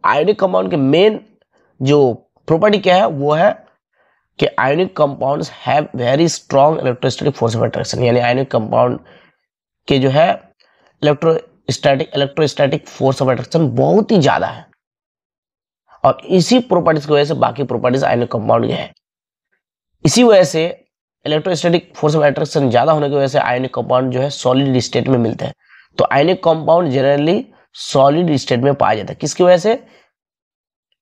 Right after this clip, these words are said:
स्ट्रॉन्ग electrostatic force of attraction की वजह से। इसी वजह से आयोनिक कंपाउंड के जो मेल्टिंग पॉइंट है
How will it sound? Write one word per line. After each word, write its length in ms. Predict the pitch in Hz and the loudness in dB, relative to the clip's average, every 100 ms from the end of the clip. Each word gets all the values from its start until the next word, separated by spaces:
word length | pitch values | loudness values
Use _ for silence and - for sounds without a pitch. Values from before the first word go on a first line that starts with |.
| _ _ _ _ 143 | _ _ _ _ -4
स्ट्रॉन्ग 520 | - - 202 214 208 | -4 0 4 4 4
electrostatic 600 | 165 - 156 135 135 - | 2 0 -4 -4 -8 -10
force 300 | - - 127 - | -12 -10 -8 -8
of 60 | |
attraction 440 | - 123 - - 120 | -6 -4 -4 -2 -2
की 60 | |
वजह 160 | 139 - | 0 -2
से। 200 | 165 143 _ _ _ _ _ - | -4 -10 _ _ _ _ _ -2
इसी 240 | 160 240 | 2 4
वजह 220 | 240 196 | 6 4
से 200 | 147 - - _ _ _ _ _ - | 2 -2 -16 _ _ _ _ _ -4
आयोनिक 460 | 147 185 214 - | -2 0 -2 -2
कंपाउंड 420 | 165 156 151 165 160 | -2 0 0 0 0
के 60 | |
जो 120 | 151 | 0
मेल्टिंग 560 | 131 127 135 139 180 185 | 2 2 2 2 0 2
पॉइंट 240 | 175 160 | 0 0
है 180 | 165 196 | -4 -8